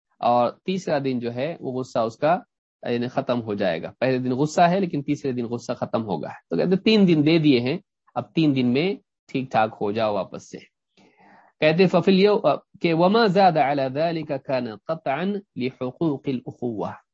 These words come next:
کہتے اب تین دن مل گئے، اس کے بعد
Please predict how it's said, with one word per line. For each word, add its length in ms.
کہتے 280
اب 140
تین 260
دن 120
مل 240
گئے، 220
اس 160
کے 140
بعد 340